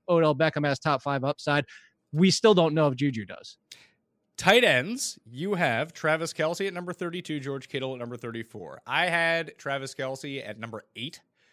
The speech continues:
Speaker 2: last year in my overall rankings. I picked him basically at number eleven or number twelve 'cause he would, if I had to pick at the back end of the first round, that's when I was taking Travis Kelce. You'd be surprised how well a lot of Travis Kelce, Michael Thomas turns did last year,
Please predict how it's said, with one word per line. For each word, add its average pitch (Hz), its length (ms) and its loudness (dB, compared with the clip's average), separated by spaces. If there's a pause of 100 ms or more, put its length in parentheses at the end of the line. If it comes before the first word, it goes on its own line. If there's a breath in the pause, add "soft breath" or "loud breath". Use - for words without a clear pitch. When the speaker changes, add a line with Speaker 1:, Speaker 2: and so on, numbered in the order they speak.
(240)
Speaker 2:
last 147 400 -4
year 175 240 -8
in 131 160 -8
my 127 160 -2
overall 123 520 -4
rankings. 131 420 -10
I 101 80 -18
picked - 320 -14
him 123 220 -8
basically 113 340 -8
at 113 60 -8
number 117 220 -10
eleven 117 340 -6
or 120 60 -10
number 117 260 -10
twelve 117 320 -10
'cause 110 100 -16
he 101 60 -14
would, 101 160 -16 (300 soft breath)
if 139 60 -8
I 165 80 8
had 165 60 6
to 156 60 0
pick 165 160 0
at 156 60 -10
the 143 60 -10
back 143 240 0
end 147 80 -4
of 139 60 -10
the 127 60 -10
first 135 240 -8
round, 147 280 -6 (120)
that's 95 200 -18
when 110 80 -12
I - 20 -10
was 113 100 -12
taking 123 200 -10
Travis 131 340 -6
Kelce. 156 360 -4 (280 soft breath)
You'd 185 80 -12
be 226 80 -4
surprised 269 380 0
how 202 120 2
well 180 220 4
a 156 40 0
lot 156 120 2
of 131 80 -6
Travis 147 340 -2
Kelce, 143 300 -4
Michael 131 260 -6
Thomas 143 380 -4
turns 156 380 -8
did 160 180 -4
last 156 340 0
year, 175 220 -6